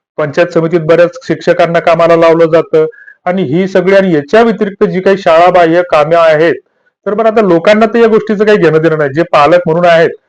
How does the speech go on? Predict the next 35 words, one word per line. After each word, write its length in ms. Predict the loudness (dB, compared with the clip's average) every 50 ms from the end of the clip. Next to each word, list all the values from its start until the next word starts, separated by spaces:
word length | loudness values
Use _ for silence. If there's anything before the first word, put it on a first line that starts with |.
| _ _ _ _
तर 100 | -6 -6
पालक 400 | -2 0 0 0 0 0 0 0
या 60 | -2 0 0
शाळेकडे 360 | 0 0 0 0 0 -2 -4 -4 0
कधीही 480 | -2 -2 0 0 -2 0 0 0 0
लक्ष 240 | -2 -2 -4 -4 -2
द्यायसाठी 720 | -2 -2 -2 0 0 0 0 0 0 -2 -6 -4 -6 -8 -4 -2
तयार 280 | 0 2 2 2 0 0
नसतात. 320 | -4 -6 -4 -2 -2 -2 -2 -6 _ -20 -20 -20 _ _ _
त्यांना 340 | -6 -4 -2 0 0 0 0
फक्त 380 | 0 0 -4 -4 -4 -2 2 2 4 4 2 0 -4 -12 _ _ _ _ _ _ _ _ _ _ _ _ _ _ _ _ _ _ _
आपली 340 | -10 -10 -8 -6 -4 -4 -4
मुलं 300 | -4 -4 -2 0 0 0
कॉन्व्हेंटमध्ये 920 | 0 2 2 2 2 0 -2 -2 -2 0 0 0 2 2 2 2 0 -2 -4 -8 _ _ _ _ _
कशी 280 | -8 -6 -4 -4 -4 -2
जातील 440 | -2 -2 -2 -2 -4 -6 -8 -8 -8 -12 _ -20 -20 -6 -4
आणि 200 | -4 -4 -2 0
ज्यांचं 400 | 0 0 0 2 0 0 2 2
बजेट 260 | 2 2 2 0 0 0
नसलं 260 | -2 -2 -2 -2 -6
तर 120 | -4 -4 -4
जिल्हा 340 | -4 -2 -2 0 0 0 0
परिषद 260 | 0 -2 -4 -4 -6 -2
शाळेमध्ये 400 | -2 -2 0 0 -2 -2 -2 -4
जर 100 | -4 -2
त्यांची 300 | -2 -2 -2 -2 -6 -6
मुलं 200 | -4 -2 -4 -4
शिकत 380 | -4 -6 -2 0 0 2 2
असतील 320 | 0 -2 -2 -6 -6 -6 -6 -8 -12 -20 -20 -20 _ _ _
तर 80 | -6 -6
जिल्हा 380 | -4 -6 -4 -2 0 2 2 2
परिषद 440 | 0 -2 -4 -4 -4 -6 -6 -6 -6
शाळेतली 420 | -4 -2 -2 -2 -2 -4 -6 -6 -6
खिचडी 420 | -6 -8 -8 -4 -2 -2 -2 0
व्यवस्थित 460 | -2 0 0 0 0 -2 -4 -8 -12